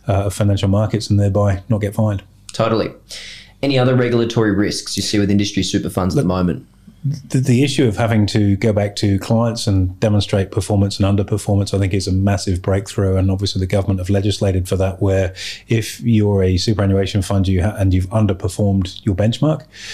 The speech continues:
Speaker 1: um, then you do have to go to your investors and say, "Look, we suck at what we do. We've had a pretty bad year."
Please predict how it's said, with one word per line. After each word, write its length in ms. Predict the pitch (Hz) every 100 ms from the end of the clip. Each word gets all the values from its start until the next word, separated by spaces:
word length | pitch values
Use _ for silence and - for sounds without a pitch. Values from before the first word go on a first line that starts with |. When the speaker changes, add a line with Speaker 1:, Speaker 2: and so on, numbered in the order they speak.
| - -
Speaker 1:
um, 720 | 110 104 98 95 92 95 -
then 320 | - 101 95 92
you 120 | 98
do 160 | 101
have 140 | 92 95
to 80 | 98
go 140 | 95
to 100 | 92
your 80 | 98
investors 420 | 90 98 - 92
and 100 | 90
say, 120 | 101
"Look, 140 | 98 98
we 140 | 98
suck 260 | 90 104 -
at 80 | 101
what 140 | 95
we 80 | 95
do. 280 | 110 117 -
We've 80 | 101
had 100 | 92
a 40 |
pretty 240 | 92 110 92
bad 260 | 92 92
year." 320 | 110 131 127